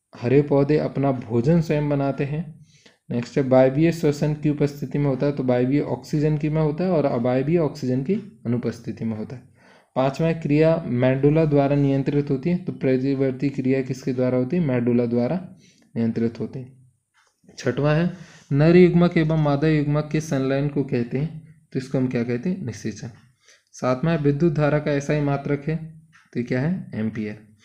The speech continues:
आठवां है, मैं ऊर्जा का प्रवाह एक ही दिशा में होता है, तो किसका? पारितंत्र का। उसके बाद में जोड़ी मिलाइए, तो इसमें हमारा पहला साधारण नमक, तो जो हमारा साधारण नमक होता है वो हमारा क्या होता है?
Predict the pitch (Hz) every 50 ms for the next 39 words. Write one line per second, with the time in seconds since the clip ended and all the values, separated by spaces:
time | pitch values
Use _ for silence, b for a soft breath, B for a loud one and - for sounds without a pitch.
0 | b b b b b b - 139 139 139 - - 160 156 139 156 156 175 185 180
1 | 139 123 143 160 165 156 151 151 151 139 147 170 156 151 160 156 156 - 143 127
2 | 120 135 139 151 - - - 135 143 143 143 175 156 131 127 127 - 135 127 123
3 | 123 120 117 110 - 131 147 160 156 B B B B B B B - 123 - 123
4 | 123 - - 165 175 185 185 - - - _ - - 110 110 104 107 104 104 113
5 | 107 104 - - - 147 120 - - _ _ _ _ _ _ _ b b b b
6 | b b b b - - - - - 170 151 151 147 147 151 165 170 165 147 127
7 | 139 139 147 147 160 165 160 156 - - 131 131 127 123 123 123 123 127 147 165
8 | 170 - - - 135 131 127 127 127 - 143 139 139 135 127 127 127 135 131 -
9 | 135 127 127 127 135 151 147 - - 123 113 113 113 127 131 131 131 127 123 131
10 | 147 151 - B B B B B B _ - 123 117 135 135 131 120 120 123 139
11 | 131 - 123 117 113 127 143 147 147 143 135 135 139 135 - 127 123 135 139 135
12 | 123 117 123 131 131 123 120 117 117 127 123 - 123 120 120 120 - 156 170 -
13 | -